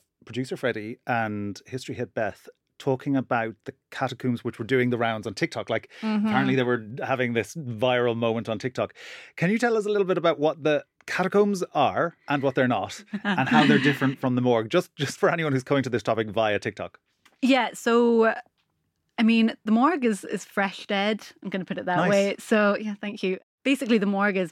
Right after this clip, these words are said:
Speaker 3: people who've just very recently died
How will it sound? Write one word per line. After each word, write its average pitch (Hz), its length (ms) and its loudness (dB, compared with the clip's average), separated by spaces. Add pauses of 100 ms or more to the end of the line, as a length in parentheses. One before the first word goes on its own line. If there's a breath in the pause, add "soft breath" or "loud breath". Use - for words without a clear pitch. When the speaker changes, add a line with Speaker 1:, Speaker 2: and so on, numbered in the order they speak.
(120)
Speaker 3:
people 185 200 -4
who've 170 220 -4 (160)
just 185 200 -8
very 175 200 -2
recently 165 640 -8 (560)
died - 480 -6